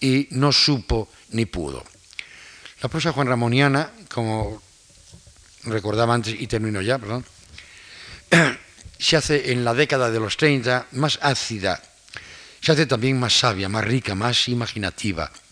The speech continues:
La acritud se manifiesta no solo por el sentido, sino también por el ritmo.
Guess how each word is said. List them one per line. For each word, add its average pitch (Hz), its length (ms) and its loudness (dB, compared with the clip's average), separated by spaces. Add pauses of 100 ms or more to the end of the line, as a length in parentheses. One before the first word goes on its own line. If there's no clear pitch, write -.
(540)
La 139 120 2
acritud 139 340 0
se 160 160 0
manifiesta 139 500 2
no 147 100 0
solo 147 300 2
por 135 140 4
el 120 140 0
sentido, 113 600 0 (260)
sino 139 260 0
también 135 320 2
por 143 160 6
el 127 180 4
ritmo. 104 480 -2